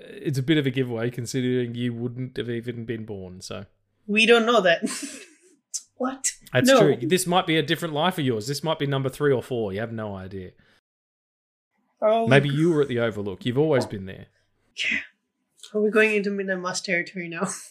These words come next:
Speaker 2: <laughs>
Speaker 1: Yeah, right.
Speaker 2: Okay.
Speaker 1: Fucking weird vampire dude.
Speaker 2: Right. Um, so I watched the trailer for Doctor Sleep, and I was like,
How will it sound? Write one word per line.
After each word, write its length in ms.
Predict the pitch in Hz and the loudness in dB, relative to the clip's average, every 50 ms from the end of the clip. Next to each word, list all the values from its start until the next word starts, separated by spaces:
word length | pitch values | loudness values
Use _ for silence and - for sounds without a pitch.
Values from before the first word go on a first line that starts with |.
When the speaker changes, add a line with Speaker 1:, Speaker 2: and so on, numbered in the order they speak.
| _ _ _ _ | _ _ _ _
Speaker 2:
<laughs> 520 | _ _ _ _ _ _ - 254 - - - | _ _ _ _ _ _ -4 -2 -2 -2 -6
Speaker 1:
Yeah, 380 | 107 101 107 113 120 117 104 92 | -4 0 2 2 2 0 -2 -4
right. 320 | 90 90 101 120 131 139 - 240 - - - - _ _ _ - | -8 -10 -10 -10 -10 -10 -12 -14 -16 -16 -20 -20 _ _ _ -4
Speaker 2:
Okay. 320 | 214 196 - 180 156 - - _ _ _ _ _ _ _ _ _ - | -4 0 0 0 -2 -2 -6 _ _ _ _ _ _ _ _ _ -8
Speaker 1:
Fucking 360 | - 104 - - 101 95 95 | -8 -6 -6 -6 -8 -8 -8
weird 340 | 92 104 104 107 104 98 98 | -8 -6 -6 -4 -6 -6 -8
vampire 580 | 95 101 101 98 107 104 - 107 104 101 98 | -8 -10 -8 -8 -10 -10 -10 -12 -10 -10 -10
dude. 380 | 95 98 101 101 107 113 120 127 - _ _ _ _ _ _ _ _ _ - - - - - - - - - - - _ _ _ _ _ _ _ _ _ _ 226 | -10 -8 -8 -8 -8 -10 -10 -12 -18 _ _ _ _ _ _ _ _ _ -20 -20 -18 -16 -14 -14 -14 -14 -16 -16 -20 _ _ _ _ _ _ _ _ _ _ 4
Speaker 2:
Right. 300 | 226 233 214 185 - - _ - | 6 6 6 4 0 -6 _ -2
Um, 400 | 208 214 208 202 208 190 190 - _ _ _ _ _ _ - - - _ _ - | 0 2 2 2 0 -2 -6 -10 _ _ _ _ _ _ -20 -20 -20 _ _ -16
so 260 | - - 247 220 220 | -4 2 6 6 6
I 40 | 220 | 6
watched 260 | 226 226 214 208 - | 4 2 -4 -4 -2
the 100 | 208 185 | -4 -4
trailer 320 | 185 - 196 180 180 185 180 | -2 -2 -2 -2 -2 -4 -8
for 160 | 180 196 175 | -8 -10 -8
Doctor 280 | 160 170 170 170 - 160 | -8 -8 -8 -8 -10 -10
Sleep, 320 | - - 175 190 190 190 208 | -10 -6 -6 -8 -8 -8 -14
and 140 | 185 170 | -16 -16
I 20 | 175 | -16
was 80 | 170 | -14
like, 180 | 175 175 175 | -14 -16 -16